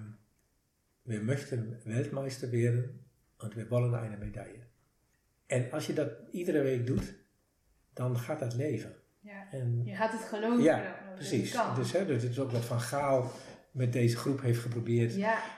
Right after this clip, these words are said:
Speaker 1: En dat had ik met die, met die meiden gedaan, dat we dat iedere persconferentie zo... En die meiden spraken dat op een gegeven moment ook zelf zo uit. Dat hebben we, die meiden die erbij kwamen, hebben, eh, daar toen ook, eh, in meegenomen.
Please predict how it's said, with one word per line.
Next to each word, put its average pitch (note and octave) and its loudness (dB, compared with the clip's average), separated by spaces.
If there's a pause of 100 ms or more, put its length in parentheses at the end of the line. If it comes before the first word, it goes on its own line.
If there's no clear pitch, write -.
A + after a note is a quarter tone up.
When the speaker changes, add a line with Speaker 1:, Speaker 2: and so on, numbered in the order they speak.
(100)
Speaker 1:
En - -6
dat A#2+ 2
had C#3 0
ik C#3+ 0
met B2 2
die, A#2 6
met A#2 0
die A#2+ -4
meiden D3+ 0
gedaan, C3 -4
dat A2+ -2
we B2 -4
dat A#2+ -2
iedere D3+ 0
persconferentie B2 0
zo... A#2+ 2
En A#2+ 2
die A#2 0
meiden B2+ 2
spraken B2 -2
dat A#2 -4
op A#2+ -10
een - -16 (120)
gegeven - -4
moment A#2+ -2
ook A#2 -8
zelf C#3+ -4
zo A#2+ -8
uit. - -6 (800)
Dat C3 4
hebben C#3 6
we, B2 2
die A#2+ 2
meiden C#3 4
die A#2 2
erbij D3 6
kwamen, A#2 4
hebben, B2 4
eh, A#2+ -2
daar B2 -6
toen A#2+ -2
ook, A#2+ -4
eh, A2+ 0
in A#2 0
meegenomen. C#3 2